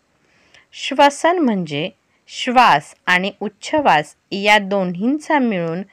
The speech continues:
श्वासोच्छवास होतो. आपण न थांबता सतत श्वासोच्छवास करत असतो, त्याला श्वसन असे म्हणतात.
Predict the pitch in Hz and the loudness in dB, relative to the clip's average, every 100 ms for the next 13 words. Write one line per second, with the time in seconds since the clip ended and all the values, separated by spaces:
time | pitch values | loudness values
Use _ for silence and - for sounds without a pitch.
0 | _ _ _ _ - - 240 214 - 339 | _ _ _ _ -20 0 4 4 2 -2
1 | 359 - 285 190 165 - - 247 - 131 | -2 -4 0 2 0 -2 -4 -4 -6 -10
2 | _ _ _ _ _ _ - 185 - 196 | _ _ _ _ _ _ -2 0 0 0
3 | 196 214 277 349 247 196 165 - 156 160 | 0 2 2 0 -4 -4 -4 -2 -2 -2
4 | - - 254 254 - 185 175 _ 190 - | -6 -4 -2 0 0 0 -2 _ -18 -6
5 | 220 202 190 277 302 - 302 190 170 - | 2 2 4 -2 -4 -4 0 2 0 -4
6 | - 233 233 269 - 175 170 _ 143 147 | -2 4 6 4 0 -4 -4 _ -6 -6
7 | _ _ _ _ _ 240 247 233 160 147 | _ _ _ _ _ 4 4 4 2 0
8 | - - - 240 269 277 - 160 156 _ | -6 -12 -10 2 2 2 -2 -2 -4 _
9 | - 208 - 277 285 208 156 123 | -4 -4 0 2 2 0 -4 -8